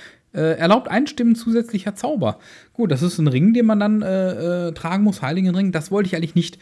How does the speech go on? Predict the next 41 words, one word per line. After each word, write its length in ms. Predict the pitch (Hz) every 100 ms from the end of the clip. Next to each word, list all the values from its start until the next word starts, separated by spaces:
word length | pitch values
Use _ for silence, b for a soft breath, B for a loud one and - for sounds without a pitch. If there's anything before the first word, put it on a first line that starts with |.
| B
weil 140 | - 127
die 80 | 131
Ringe, 240 | 156 165
die 140 | 151
wir 80 | 147
jetzt 160 | 139 -
gerade 260 | 127 151
haben, 140 | 156 156
die 80 | 139
finde 180 | 151
ich 140 | 156 -
eigentlich 160 | 143
ganz 200 | 135 131
gut, 200 | - 170
die 80 | 151
will 80 | 135
ich 80 | 147
auch 100 | 120
behalten. 540 | 117 120 165 151 196 B B B B _ -
Ähm, 520 | 135 135 135 135 143 -
Zauber 400 | - - 147 170
einstimmen 400 | 143 156 - 160
zusätzlicher 880 | 156 - 151 151 151 143 151 139 127
werden 160 | 127 143
wir 120 | 135
wohl 140 | 131
eher 160 | 113 120
weniger 300 | 123 151 147
gebrauchen, 460 | 139 120 127 147 143
kann 180 | 143
man 100 | 170
aber 140 | 165 147
auch 140 | 143
durch 200 | - 147
Steigern 340 | - 123 151 143
der 120 | 123
Zauberfähigkeit, 1080 | 131 139 127 - 117 113 107 - 107 110
glaub 300 | 110 110 107
ich, 240 | 110 - -
äh, 280 | 113 110 107
erwirken. 680 | - 107 110 110 151 214